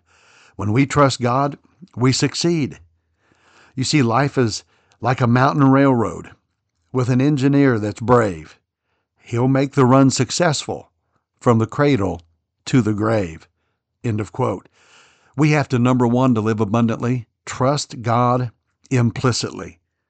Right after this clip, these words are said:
Are you trusting God? Now, secondly, I submit to you, to live the abundant life,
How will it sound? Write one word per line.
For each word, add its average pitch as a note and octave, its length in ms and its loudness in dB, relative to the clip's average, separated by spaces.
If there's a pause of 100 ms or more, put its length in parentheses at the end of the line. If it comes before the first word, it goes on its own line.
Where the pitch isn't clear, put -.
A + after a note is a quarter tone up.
(240)
Are F#2 80 -8
you F#2+ 100 -8
trusting B2 480 0
God? C3 380 2 (920)
Now, C#3+ 80 -2
secondly, C3+ 500 -4
I G#2 60 -4
submit A#2+ 400 -2
to B2 100 -8
you, G#2 300 -6 (360)
to C3+ 100 0
live B2 240 2
the A#2+ 100 2
abundant A2+ 460 0
life, A#2 420 -4